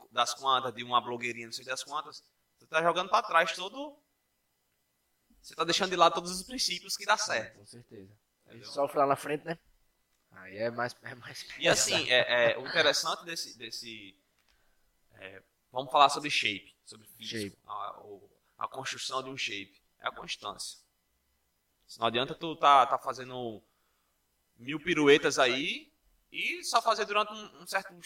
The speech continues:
Speaker 1: período X porque se lesionou, porque não, não conseguiu dar, dar continuidade naquela rotina.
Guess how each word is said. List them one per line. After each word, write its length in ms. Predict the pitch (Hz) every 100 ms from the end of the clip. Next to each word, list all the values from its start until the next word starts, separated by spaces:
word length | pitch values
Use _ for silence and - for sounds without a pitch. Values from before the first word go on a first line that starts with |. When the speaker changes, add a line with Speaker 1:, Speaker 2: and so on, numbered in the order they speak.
| -
Speaker 1:
período 300 | - 170 151
X 300 | 143 160 175
porque 200 | 175 175
se 120 | 170 -
lesionou, 600 | 147 151 139 135 151 151
porque 240 | 127 139
não, 260 | 131 127 117 _ _
não 120 | 123
conseguiu 340 | 117 127 123 120
dar, 120 | 117 - -
dar 180 | 113 117
continuidade 560 | 123 - 117 120 117
naquela 240 | 117 123 117
rotina. 500 | 120 - 135 156